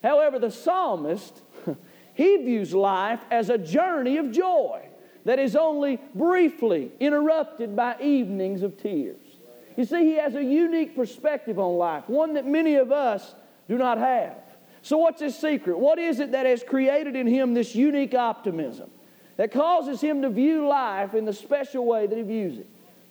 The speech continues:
I believe there are three things in this text tonight that I want to share with you that I think can help you and I in understanding that as believers in our life, tears are only temporary. Three very simple things. I give them to you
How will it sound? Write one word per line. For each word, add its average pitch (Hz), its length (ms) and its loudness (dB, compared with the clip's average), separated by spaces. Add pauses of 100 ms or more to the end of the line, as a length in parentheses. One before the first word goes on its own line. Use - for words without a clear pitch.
(360)
I 277 80 0
believe 339 200 0
there 262 140 2
are 233 40 -4
three 311 300 0
things 262 360 -2
in 226 80 -2
this 220 180 -2
text 240 300 -4
tonight 208 300 -4
that 214 100 0
I 214 40 2
want 240 280 0
to - 100 -14
share 269 260 4
with 202 220 0
you 240 80 -6
that - 460 -6
I 254 120 0
think 311 280 -2
can 240 120 0
help 320 240 2
you 294 140 2
and 269 100 0
I 269 220 0
in 254 80 -2
understanding 262 760 -2
that 240 140 0
as 254 180 0
believers 294 840 2
in 247 120 0
our 311 240 2
life, 202 460 0 (280)
tears 214 420 0
are 190 120 0
only 240 240 0
temporary. 151 600 -6 (720)
Three 330 180 0
very 302 240 2
simple 294 360 -4
things. 247 380 -2
I 220 100 0
give 247 200 -2
them 262 160 0
to 262 180 0
you 247 180 0